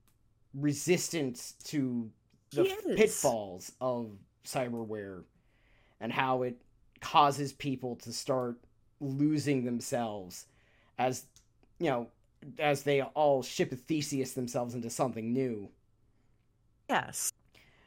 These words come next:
Speaker 1: But as we learn, even he has a limit, and part of the reason why they get in this mess is because he is unwilling to admit his limit.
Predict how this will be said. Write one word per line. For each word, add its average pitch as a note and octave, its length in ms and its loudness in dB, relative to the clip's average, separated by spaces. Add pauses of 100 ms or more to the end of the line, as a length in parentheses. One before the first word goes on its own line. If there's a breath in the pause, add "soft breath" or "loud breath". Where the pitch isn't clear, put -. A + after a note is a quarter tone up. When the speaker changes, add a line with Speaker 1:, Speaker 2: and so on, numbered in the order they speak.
(420)
Speaker 1:
But D#3 400 6
as F3 240 4
we F#3 100 0
learn, G3 380 4
even F#3 300 -2
he F3 380 0
has D3+ 340 4
a C3+ 40 2
limit, C#3 580 2 (420)
and D3 380 0
part F#3 300 6
of F#3+ 100 6
the E3+ 100 0
reason D#3 380 2
why C#3+ 120 4
they C3 100 -2
get D3+ 180 0
in F3+ 120 4
this C#3 120 -2
mess A#2+ 220 -6
is B2+ 140 -10
because C#3+ 200 -6
he D3 180 -4 (100)
is D#3 200 -2 (100)
unwilling D3+ 800 2
to C3+ 200 -2
admit B2 460 0
his C3 220 -4
limit. F#2+ 340 -16